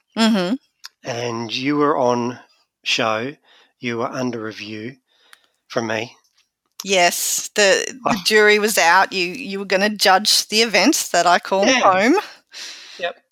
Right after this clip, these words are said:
Speaker 2: And so I feel a bit the same this week, because even though I know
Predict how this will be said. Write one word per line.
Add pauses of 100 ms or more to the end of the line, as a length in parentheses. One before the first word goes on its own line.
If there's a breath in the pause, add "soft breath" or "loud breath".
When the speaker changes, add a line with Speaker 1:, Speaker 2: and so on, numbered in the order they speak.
Speaker 2:
And
so
I
feel
a
bit
the
same (120)
this
week,
because
even
though
I
know